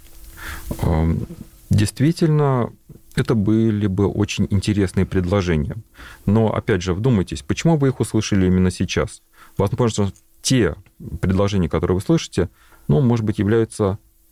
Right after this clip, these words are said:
все-таки такими, м, экземплярами хайпа. То есть вот вы слышали, что коронавирусная инфекция, да, что выгодно вложиться в фармбизнес. А, всем понятно, что это выгодно.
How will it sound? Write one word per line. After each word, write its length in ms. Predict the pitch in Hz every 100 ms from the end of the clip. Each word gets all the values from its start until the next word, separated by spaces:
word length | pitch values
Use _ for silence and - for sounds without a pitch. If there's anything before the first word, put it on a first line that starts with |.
| _
все-таки 300 | - - 101
такими, 380 | 95 - 98
м, 720 | 95 90 - 76 80 80 80 - - _ -
экземплярами 680 | 101 98 95 107 110 101
хайпа. 480 | 101 - 151 123 -
То 160 | - -
есть 180 | 78 -
вот 240 | 92 - - _ _
вы 100 | 135
слышали, 440 | 139 160 151 131 107
что 580 | - 101 95 90 82 - - _ _ -
коронавирусная 720 | - 135 123 110 104 98 90 - -
инфекция, 760 | - 90 98 90 82 - - 78
да, 240 | 98 113 - -
что 220 | - - 90
выгодно 440 | 87 135 131 123
вложиться 540 | 95 92 95 110 -
в 280 | 95 85 - -
фармбизнес. 920 | 104 98 98 82 87 82 76 69 - _ _ - - - -
А, 320 | 85 80 80 - -
всем 320 | - - 95
понятно, 400 | 80 85 92 143
что 180 | 139 -
это 160 | 92 117
выгодно. 520 | 85 76 78 76 73